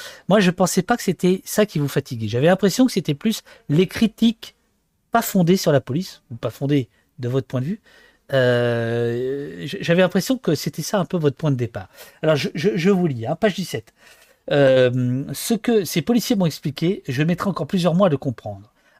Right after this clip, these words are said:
À force de monter et de descendre de véhicules sérigraphiés, de suivre des auditions, de passer du temps avec des geôliers, je finis par intégrer que la police n'est pas là pour faire baisser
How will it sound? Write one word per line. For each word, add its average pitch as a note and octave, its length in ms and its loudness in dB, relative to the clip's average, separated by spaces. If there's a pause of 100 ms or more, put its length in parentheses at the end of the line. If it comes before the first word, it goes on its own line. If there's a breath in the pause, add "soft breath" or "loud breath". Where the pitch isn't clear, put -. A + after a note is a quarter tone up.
À F3 100 2
force G3 220 2
de E3 80 2
monter F3 280 0
et - 20 2
de D#3 100 0
descendre D#3 380 0
de C#3+ 60 2
véhicules C3 640 -2
sérigraphiés, E3 680 -4
de C#3+ 100 -4
suivre G#3 300 -2
des B2+ 180 -6
auditions, B2+ 440 -6 (300 loud breath)
de B2+ 60 -4
passer G3+ 320 0
du F3+ 140 -2
temps F#3+ 140 -2
avec C3+ 140 0
des B2 100 -2
geôliers, A#2+ 400 -4 (220 soft breath)
je D#3 160 0
finis G#3+ 260 0
par C3+ 160 -2
intégrer E3+ 420 0
que C#3+ 120 -6
la C3 100 2
police E3+ 480 -2
n'est A#2+ 160 -4
pas F#3+ 220 2
là E3+ 160 2
pour A#2 200 -12
faire B2 180 -6
baisser D3+ 440 -4